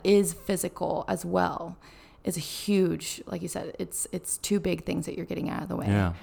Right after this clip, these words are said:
Speaker 1: right? Because, and I, I do, I feel so,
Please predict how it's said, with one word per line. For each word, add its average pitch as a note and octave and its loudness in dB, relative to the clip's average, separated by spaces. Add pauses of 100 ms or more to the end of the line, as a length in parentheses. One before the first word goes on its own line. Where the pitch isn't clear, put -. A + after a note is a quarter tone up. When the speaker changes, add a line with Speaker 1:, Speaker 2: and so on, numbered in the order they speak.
(140)
Speaker 1:
right? - 0
Because, F#3 2
and G3 2
I, F#3+ 2
I G3 4
do, A3+ 4
I F#3+ 2
feel G3+ 0
so, G3+ 4